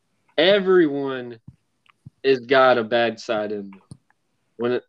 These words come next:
it don't matter who you are, you're expressing how you feel, especially Roman Reigns, great example. Um,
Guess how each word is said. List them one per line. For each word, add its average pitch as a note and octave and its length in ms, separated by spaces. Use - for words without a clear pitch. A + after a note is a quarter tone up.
it C3+ 160
don't C#3 240
matter A#2 420
who F3 400
you A#2 320
are, F2+ 180
you're F3+ 520
expressing D3 1000
how D#3 320
you C#3 300
feel, B2 580
especially F#3+ 540
Roman E3 380
Reigns, G#2 320
great D3 220
example. A2+ 380
Um, B2+ 460